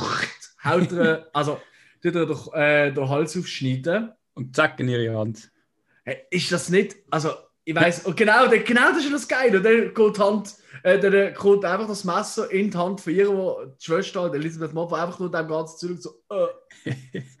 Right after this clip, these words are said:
Speaker 1: Das ist so ein
Speaker 2: Ja.
Speaker 1: grossartiger Überraschungsmoment. Oder wie hast du das erlebt?
Speaker 2: Doch, stimmt, ja. Das ist so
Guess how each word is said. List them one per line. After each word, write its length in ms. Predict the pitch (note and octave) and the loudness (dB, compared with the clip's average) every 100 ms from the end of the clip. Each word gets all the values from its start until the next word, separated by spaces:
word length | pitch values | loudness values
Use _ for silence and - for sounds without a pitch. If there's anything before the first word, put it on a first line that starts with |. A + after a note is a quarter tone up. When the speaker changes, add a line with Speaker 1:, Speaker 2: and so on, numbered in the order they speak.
| - | -8
Speaker 1:
Das 140 | E3+ E3+ | -6 0
ist 560 | F#3+ - - - - | 0 -2 -14 -16 -10
so 300 | E3+ F3+ G#3 | -2 2 4
ein 80 | A#3 | 4
Speaker 2:
Ja. 240 | A#3 A#3+ A#3 _ | 2 0 -10 _
Speaker 1:
grossartiger 1200 | - D3+ D#3+ G3+ A#3 - F3 F3+ F#3 G3 F3 F3+ | -10 -4 2 2 2 -6 -6 -4 -6 -8 -6 -4
Überraschungsmoment. 1040 | D#3+ D3 C#3 F3 - F3+ F3+ E3+ C3+ G#2 G2 | -4 -4 -6 -6 -8 -10 -10 -8 -8 -10 -10
Oder 140 | C#3+ | -4
wie 100 | D3+ E3 | 0 0
hast 140 | D#3+ | -2
du 100 | G#3 | -10
das 180 | C4+ A#3 | -8 -8
erlebt? 320 | A#3+ G#3+ - _ _ _ _ _ - | -6 -8 -10 _ _ _ _ _ -6
Speaker 2:
Doch, 120 | - | -6
stimmt, 260 | - F3+ D#3 | -2 -2 0
ja. 160 | F3 | 0
Das 160 | D3+ D3+ | 0 -4
ist 80 | D#3+ | 0
so 340 | D#3 D3 - | 0 0 -6